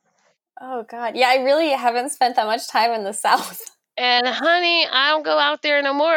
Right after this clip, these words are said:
Speaker 2: in the grass and with, not with no long socks on. I don't care how hot it is. But
Speaker 1: <laughs>
Speaker 2: it, <laughs> it's, but,
Speaker 1: <laughs>
Speaker 2: but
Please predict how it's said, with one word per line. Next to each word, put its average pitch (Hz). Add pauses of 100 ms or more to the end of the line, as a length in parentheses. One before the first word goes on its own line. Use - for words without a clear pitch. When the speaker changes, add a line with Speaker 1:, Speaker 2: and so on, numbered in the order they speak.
Speaker 2:
in 262
the 247
grass 262
and 240
with, 233
not 240
with 247
no 220
long 254
socks -
on. 226
I 220
don't -
care 226
how 233
hot 214
it 220
is. 269 (460)
But -
Speaker 1:
<laughs> 339
Speaker 2:
it, 339
<laughs> 466 (400)
it's, - (320)
but, - (320)
Speaker 1:
<laughs> 294
Speaker 2:
but 359